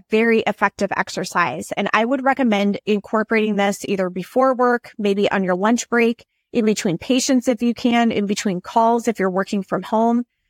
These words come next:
maybe in your car if you can do it safely. But it only takes a few sets of, like, fifteen reps of this a, a day to make a difference for you. So just remember that about neutral posture.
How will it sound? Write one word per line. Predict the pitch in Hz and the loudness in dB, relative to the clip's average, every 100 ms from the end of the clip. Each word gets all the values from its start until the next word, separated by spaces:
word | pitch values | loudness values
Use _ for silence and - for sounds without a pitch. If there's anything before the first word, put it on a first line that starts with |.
| _ _ - | _ _ -2
maybe | 214 220 220 | 0 2 2
in | - | 2
your | 185 175 | 0 -2
car | - 233 254 247 | -2 0 2 0
if | 233 - | -2 -2
you | 233 | 0
can | 247 | 0
do | 240 | 0
it | 233 - | -2 -2
safely. | 233 226 - 240 247 254 _ _ _ | -2 -2 -2 -2 -2 -4 _ _ _
But | - 226 | 0 0
it | - | 2
only | 247 254 339 | 2 2 2
takes | - 262 233 | 2 0 0
a | 208 | -4
few | - 220 233 | -2 -2 -2
sets | - 190 208 - | 0 2 2 0
of, | 220 - | -4 0
like, | 156 - | -2 -4
fifteen | - 226 - - 247 208 | -2 -2 -2 -2 0 2
reps | 180 208 - | 0 0 -2
of | 214 | -4
this | 196 190 - | -2 -4 -2
a, | 180 175 _ - | -2 -4 _ -4
a | 185 | -2
day | 175 170 240 349 | 0 2 2 0
to | - 226 | 0 0
make | 196 185 | 0 0
a | |
difference | 175 - 117 190 | -2 -4 -8 -8
for | - | -6
you. | 120 98 151 _ - | -6 -6 -10 _ -10
So | - 262 | -2 0
just | 302 - | 0 2
remember | 370 269 240 233 220 | 2 4 2 2 2
that | 190 180 - | 2 0 -2
about | 202 185 - | 0 0 0
neutral | 196 - 214 | -8 -4 -4
posture. | - 196 - - 147 101 | -2 -2 -2 -6 -6 -6